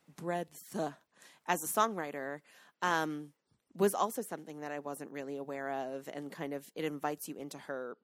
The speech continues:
songwriting process and also just the scope of how many songs she's written and how all of her songs for her whole career have been things that she's written. And, um,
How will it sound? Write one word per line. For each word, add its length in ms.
songwriting 460
process 580
and 140
also 240
just 240
the 60
scope 380
of 80
how 280
many 380
songs 340
she's 260
written 400
and 120
how 340
all 280
of 100
her 120
songs 480
for 120
her 120
whole 160
career 520
have 140
been 240
things 220
that 140
she's 180
written. 340
And, 220
um, 400